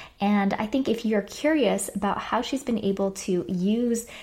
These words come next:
the Ambition Ally suite of products, starting with Pop-Up Ally, all the way to Access Ally for her membership site and her courses,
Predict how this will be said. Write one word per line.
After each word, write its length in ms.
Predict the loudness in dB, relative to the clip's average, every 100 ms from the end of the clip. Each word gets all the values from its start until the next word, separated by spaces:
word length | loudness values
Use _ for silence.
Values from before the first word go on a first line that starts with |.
| -4
the 160 | 0 2
Ambition 400 | 2 2 0 0
Ally 320 | 0 0 0
suite 320 | 0 0 0
of 160 | -2 -4
products, 440 | -2 0 -2 -6
starting 400 | -4 -2 0 -2
with 160 | -4 -4
Pop-Up 320 | -4 -2 2
Ally, 500 | 2 2 0 0 -2 -8 -16 -2
all 120 | 2 4
the 100 | 4
way 240 | 4 2
to 340 | 0 0 0 2
Access 500 | -2 -2 -4 -2 0
Ally 340 | 2 2 0
for 160 | -2 -2
her 120 | 2
membership 460 | 2 2 -2 -6
site 220 | -4 -4 -2
and 100 | -4
her 120 | -4
courses, 720 | 0 0 0 0 0 0